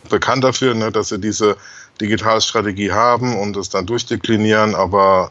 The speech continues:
ja, genau, also das sind diese zwei, zwei Modelle, über die haben wir dann diskutiert, und das fand ich wirklich sehr,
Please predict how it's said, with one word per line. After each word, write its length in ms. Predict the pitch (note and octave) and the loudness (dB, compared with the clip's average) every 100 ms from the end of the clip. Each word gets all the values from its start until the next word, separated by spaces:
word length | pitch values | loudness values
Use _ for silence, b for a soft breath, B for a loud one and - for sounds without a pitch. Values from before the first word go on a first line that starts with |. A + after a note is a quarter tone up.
| - | -2
ja, 200 | F2 - - B B - | -4 -4 -10 B B -4
genau, 240 | F#2+ F#2+ | 0 2
also 180 | F2 G#2+ | 2 2
das 140 | G2 | 0
sind 120 | - G#2 | 0 -2
diese 220 | G2+ F#2+ | -2 -4
zwei, 540 | - G2 F#2+ F#2+ F#2+ C2+ E2 - | 0 2 4 4 2 -2 -8 -10
zwei 220 | - G2+ | -2 0
Modelle, 320 | F#2+ F2+ A2 | 0 2 0
über 180 | A2+ G2+ | 2 0
die 100 | F#2+ | 0
haben 120 | G2 | -4
wir 60 | F#2+ | 0
dann 140 | F2+ | 0
diskutiert, 520 | F2 - F#2+ - A2 | -2 -6 -6 0 0
und 60 | F#2+ | 0
das 100 | F#2 | -4
fand 180 | - F#2 | -4 -2
ich 60 | |
wirklich 260 | F#2 F2+ F2+ | -2 -2 -2
sehr, 240 | F#2 F#2 | 2 2